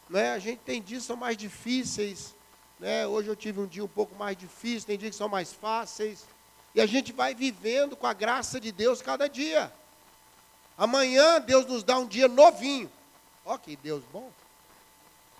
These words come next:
É ou não é? Que bênção, né, Eli? Nos dá um Deus bom, um Deus amoroso. E eu tive uma notícia muito séria esses dias.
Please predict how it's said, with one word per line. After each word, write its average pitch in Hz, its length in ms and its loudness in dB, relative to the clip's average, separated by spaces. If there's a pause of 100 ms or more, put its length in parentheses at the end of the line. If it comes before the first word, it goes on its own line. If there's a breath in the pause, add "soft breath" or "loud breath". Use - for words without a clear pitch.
(380)
É 185 80 -4
ou 294 60 -2
não 285 80 4
é? 175 280 2 (1040)
Que 175 80 -20
bênção, 208 400 0
né, 226 240 0
Eli? 131 140 -10 (840)
Nos 202 100 -20
dá 262 160 0
um 254 80 2
Deus 226 320 -4 (220)
bom, 247 400 4
um 208 40 -8
Deus 214 300 4
amoroso. 214 720 10 (1160)
E 220 340 2
eu 233 100 8
tive 285 260 2
uma 269 160 8
notícia 247 460 0
muito 240 420 6
séria 196 540 4
esses 165 320 -8
dias. 208 460 2